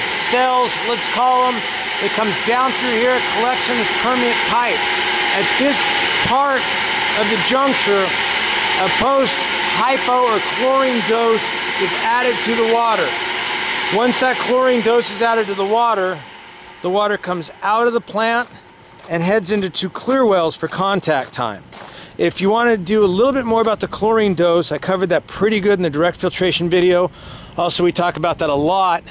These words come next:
in the podcast. Again, the podcast or the audio files or audio recordings at water, W A T E R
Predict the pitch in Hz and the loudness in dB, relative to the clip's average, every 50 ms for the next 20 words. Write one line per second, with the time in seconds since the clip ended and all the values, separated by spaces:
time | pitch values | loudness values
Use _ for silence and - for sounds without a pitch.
0 | - - - - - - 156 151 151 147 - 156 165 160 165 151 - - 135 123 | -20 -20 -20 -20 -14 -8 -4 -2 -2 -2 -2 -2 0 0 0 -2 -2 -2 -2 0
1 | 113 104 - - 135 127 156 160 151 139 - - 160 156 160 147 - 160 160 151 | 0 -2 -4 -4 -2 0 2 2 2 0 -2 -2 0 0 0 0 0 0 0 0
2 | 147 - - 135 123 123 131 147 160 165 165 165 - - 165 156 151 156 156 156 | 0 -2 -4 -2 -2 0 2 2 2 2 2 0 0 0 0 2 2 2 2 2
3 | 156 156 - - - - - - - - - 143 143 151 151 160 165 160 160 156 | 0 -2 -4 -8 -20 -20 -20 -20 -16 -6 -4 -2 0 2 2 2 4 4 2 2
4 | 151 - - - 151 156 156 151 151 156 151 - 143 120 123 117 120 131 139 151 | 0 -2 -4 -2 -2 0 0 0 -2 -2 -2 -2 -2 -4 -4 -2 -2 0 0 2
5 | 160 165 156 147 113 - 156 147 151 156 151 151 151 139 - - 160 156 147 147 | 2 2 0 0 0 0 0 0 2 2 2 2 0 0 -4 -6 -6 -4 -2 -2
6 | 143 135 135 139 143 143 143 135 | -2 0 0 0 0 0 -2 -2